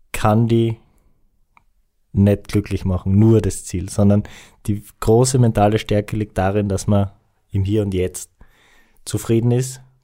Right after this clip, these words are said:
dann wird man auch bei Zielerreichung z-, zufrieden sein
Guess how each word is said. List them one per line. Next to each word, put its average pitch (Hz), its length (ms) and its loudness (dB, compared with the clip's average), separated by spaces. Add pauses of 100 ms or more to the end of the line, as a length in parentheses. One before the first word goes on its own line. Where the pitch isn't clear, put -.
(120)
dann 104 160 0
wird 107 160 0
man 104 100 0
auch 95 120 -2
bei 98 140 -6
Zielerreichung 92 800 -6 (100)
z-, - 120 -20 (200)
zufrieden 107 420 -6
sein 110 320 -4